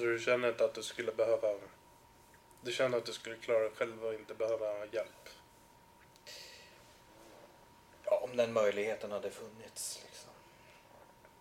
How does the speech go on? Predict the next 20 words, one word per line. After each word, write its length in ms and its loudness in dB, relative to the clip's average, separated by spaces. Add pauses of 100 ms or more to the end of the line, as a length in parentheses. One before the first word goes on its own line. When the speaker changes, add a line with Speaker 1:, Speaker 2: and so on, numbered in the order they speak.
(880)
Speaker 2:
Jag 120 -4
Speaker 1:
Mm. 100 0
Speaker 2:
behöver 220 6
ju 40 8
i 20 6
och 40 -2
för 60 -2
sig 320 4
hjälp 360 2
lite 220 -10
med 140 -10
det 120 -2
ekonomiska 720 -4
och 160 -10
så 100 -10 (140)
vidare. 220 -16 (160)
Speaker 1:
Jo, 180 -2
men 140 -8
man 120 -4
kan 80 -6